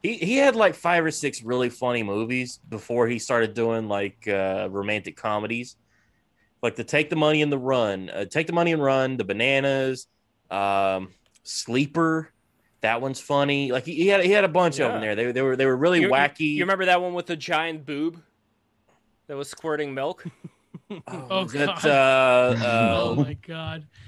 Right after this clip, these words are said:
Speaker 1: All I Wanted to Know About Sex?
Speaker 2: Yes.
Speaker 1: Something like that?
Speaker 2: Yes, yes, yes, exactly.
Speaker 1: Yeah, he had a, he had a lot of, uh, wacky motion pictures.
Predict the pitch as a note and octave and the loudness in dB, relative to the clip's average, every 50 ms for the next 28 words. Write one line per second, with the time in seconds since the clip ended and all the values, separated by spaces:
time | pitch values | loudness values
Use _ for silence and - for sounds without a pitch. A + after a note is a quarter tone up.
0 | - - C#3 D3 D#3 D#3 D3+ D3 D3+ D3+ D3+ C#3+ C#3 C#3+ C#3+ C#3+ B2+ C#3 C#3 - | -2 2 4 6 6 6 6 6 4 4 2 2 2 2 2 4 4 2 0 0
1 | - - - D#3 D#3 D#3+ D#3 - - D#3 E3 E3 F3 F3 E3+ D#3 C3+ C3 C3+ C#3 | -2 -4 -2 0 0 0 -2 -4 -6 -2 0 2 4 4 4 4 2 0 -2 -2
2 | C3 - D3+ D3 D3 D3+ D#3+ D3+ C#3 B2+ - D3+ C#3+ C3 - D3 C3+ A#2 - C3 | -2 0 0 2 2 2 2 0 -2 -4 -8 -10 -10 -10 -8 -10 -10 -10 -10 -12
3 | B2 C#3 D3 C3 B2+ - - A#2+ G#2 F#2 - _ _ _ _ _ _ _ _ _ | -8 -6 -6 -6 -6 -8 -12 -16 -18 -20 -20 _ _ _ _ _ _ _ _ _
4 | _ _ _ _ _ _ _ _ _ _ _ _ _ _ _ _ _ _ _ - | _ _ _ _ _ _ _ _ _ _ _ _ _ _ _ _ _ _ _ 0
5 | A#2 A2+ G2+ F#2 - - - C#3+ D#3 D#3 D3+ D3 D3 C#3+ E3+ F3+ F3 D#3+ D3 D3 | 2 2 2 0 -2 -2 0 2 4 6 6 6 4 4 4 4 6 6 6 6
6 | D3 D3 C#3+ C#3 C#3 - G2 A#2 A#2 A#2 A#2 A2+ G#2+ G#2 G#2+ G#2+ G#2 G#2 G2+ G2+ | 6 8 8 6 6 4 2 0 2 2 2 0 -2 -2 -2 -2 0 0 -2 -2
7 | G2+ A2 A2+ A2+ A2+ - - G#2+ G2 G2+ G2+ G2+ - - G2+ F#2 - A2+ G#2 F#2+ | 0 0 -2 -2 -2 -6 -10 -12 -8 -8 -8 -8 -8 -12 -16 -12 -8 -8 -8 -8
8 | - - E2 G2+ - - | -8 -12 -12 -12 -14 -18